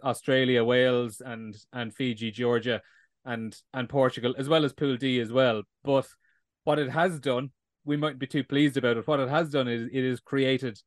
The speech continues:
a wide open pool where you have teams like Australia, Wales, and Fiji that are all at a, at a decent level, but are very, very flawed as well. And it, it cr-, creates some exciting games, as we've seen so far.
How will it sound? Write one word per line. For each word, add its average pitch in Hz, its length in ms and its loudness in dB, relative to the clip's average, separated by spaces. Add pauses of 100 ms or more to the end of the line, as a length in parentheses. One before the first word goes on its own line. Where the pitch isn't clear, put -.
(360)
a 131 120 2
wide 151 360 4
open 131 300 0
pool 139 440 0 (400)
where 135 100 0
you 127 140 0
have 156 180 0
teams 147 260 -4
like 127 160 -2
Australia, 120 680 0
Wales, 123 440 0
and 117 220 -10
Fiji 127 460 -2
that 117 180 -2 (560)
are 147 160 4
all 147 380 6 (520)
at 165 160 2
a, 131 220 -4
at 165 160 2
a 143 80 0
decent 135 340 -4
level, 127 440 0
but 127 200 2
are 117 400 0
very, 143 280 0
very 131 240 -2
flawed 135 440 -2
as 127 140 -8
well. 147 240 -2
And 113 140 -6
it, 117 160 -10
it 135 200 -10
cr-, - 120 -12 (280)
creates 135 440 0
some 123 160 -10 (240)
exciting 139 540 0
games, 147 280 2
as 123 100 -4
we've 113 160 -4
seen 113 200 -6
so 107 160 -4
far. 95 240 -6